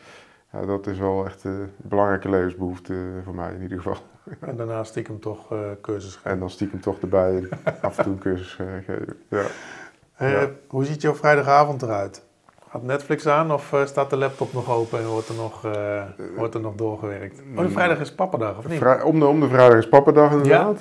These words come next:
Speaker 1: Dus dan, eh, is de tijd voor de kinderen en dan, ja, dan kun je ook gewoon echt niks anders doen.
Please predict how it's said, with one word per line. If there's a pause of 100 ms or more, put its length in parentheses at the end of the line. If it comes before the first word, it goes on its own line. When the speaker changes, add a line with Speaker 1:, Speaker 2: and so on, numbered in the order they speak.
(140)
Speaker 1:
Dus
dan,
eh,
is
de
tijd
voor
de
kinderen
en (100)
dan,
ja,
dan
kun
je
ook
gewoon
echt
niks
anders
doen.